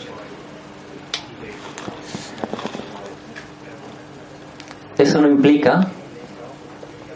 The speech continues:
está muy bien ser un aprendiz, pero también uno tiene que tomar la responsabilidad en su vida de ser un maestro. Porque si no, puedes estar todo el rato diciendo, "Ay, es que soy un aprendiz, yo soy un aprendiz,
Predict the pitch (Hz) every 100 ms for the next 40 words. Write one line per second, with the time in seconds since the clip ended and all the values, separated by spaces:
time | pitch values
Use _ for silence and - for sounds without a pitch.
0 | - 92 104 110 135 107 117 - 107 98
1 | 95 95 101 165 160 - 98 98 95 107
2 | 127 165 196 - - - - - 117 123
3 | 127 120 120 - 107 107 113 117 104 98
4 | 98 - 98 104 98 95 101 117 107 110
5 | 107 120 113 101 104 101 95 90 92 -
6 | - - - - - - - 220 180 180
7 | - - - - - - - 104 101 95
8 | 104 110 120 110 110 - 101 - 101 98
9 | 98 98 98 98 123 156 160 147 139 147
10 | 156 143 135 123 117 127 151 139 127 127
11 | 131 135 131 113 147 147 139 139